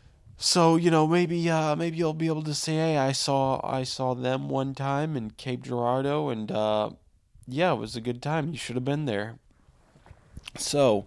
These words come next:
with that being said, um, if you have any questions, you know, that's cool. You can also, you know,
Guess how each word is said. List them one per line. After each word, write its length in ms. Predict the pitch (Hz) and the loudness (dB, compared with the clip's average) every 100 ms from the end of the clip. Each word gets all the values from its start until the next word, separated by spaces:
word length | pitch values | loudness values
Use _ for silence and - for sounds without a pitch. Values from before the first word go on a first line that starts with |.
| - - - - - - - | -8 -20 -20 -20 -20 -20 -4
with 200 | - 123 | 2 6
that 260 | 123 113 123 | 6 6 6
being 240 | 135 131 | 6 8
said, 640 | 123 - 131 143 160 151 - _ - | 4 6 6 6 4 -2 -10 _ -2
um, 500 | 123 95 76 78 - _ _ _ _ _ _ - | -2 0 -4 -8 -12 _ _ _ _ _ _ -14
if 140 | 123 | 0
you 80 | 131 | 6
have 140 | 120 113 | 8 6
any 120 | 113 | 2
questions, 1000 | - - 135 135 - 139 139 143 131 - | 2 8 10 8 4 4 6 4 2 0
you 140 | 131 | 2
know, 280 | 131 131 131 | 4 6 6
that's 280 | 127 120 - | 6 4 2
cool. 280 | - 131 127 | -2 2 2
You 120 | 123 | 2
can 160 | 120 113 | 0 2
also, 640 | 113 - 113 113 110 107 _ - - _ - _ - - | 2 2 2 2 2 -2 _ -20 -20 _ -20 _ -20 -8
you 180 | 113 110 | -4 0
know, 360 | 101 101 104 | 0 0 -2